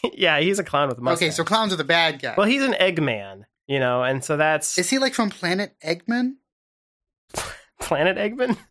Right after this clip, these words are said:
Speaker 1: He's from the Eggman clan? <laughs>
Speaker 2: Yes. I, I, is he a person?
Speaker 1: I don't kn-, well, I don't know. He's a doctor.
Speaker 2: Uh-huh.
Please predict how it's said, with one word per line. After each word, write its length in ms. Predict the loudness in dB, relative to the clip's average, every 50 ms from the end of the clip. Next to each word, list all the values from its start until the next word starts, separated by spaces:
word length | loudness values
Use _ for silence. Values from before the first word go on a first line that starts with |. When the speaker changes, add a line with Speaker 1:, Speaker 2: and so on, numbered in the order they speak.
| _ _ _ _ _ _ _ _ _
Speaker 1:
He's 80 | -6 -4
from 120 | -2 -2
the 80 | 0 2
Eggman 320 | 0 0 0 0 -2 -2
clan? 340 | 0 -2 0 0 0 -2 -4 -6
<laughs> 60 | _ _ _ _ _ _ _
Speaker 2:
Yes. 460 | -8 -2 0 0 0 -2 -8 -12 -20 -20 -20 -20 -20 -20 -4 0
I, 140 | 0 0 0
I, 200 | 0 -2 -4 -4 -4 -12 -2 0
is 160 | 0 2 4
he 140 | 4 2 2
a 80 | 2
person? 640 | 0 0 0 0 0 -2 -2 -4 -4 -4 -6 -10 -16 _ _ _ _ _ _ _ _ _ _
Speaker 1:
I 140 | 0 0 2
don't 300 | 4 4 4 4 4 2 0
kn-, 120 | 0 0 -4 _
well, 500 | _ 0 2 4 4 4 2 0 -2 -4 _ 2
I 80 | 4
don't 240 | 4 4 4 4 2
know. 400 | 4 4 4 4 2 0 -2 -4
He's 240 | -2 0 0 2 2
a 60 | 2
doctor. 720 | 2 2 4 4 2 0 0 0 2 2 2 0 -2 -6 _ _ _ _ _ _ _ _ _ -18 -18 _ _ _ _ _ _ _ -12 -12 -10 -2
Speaker 2:
Uh-huh. 420 | 0 2 2 4 2 2 2 0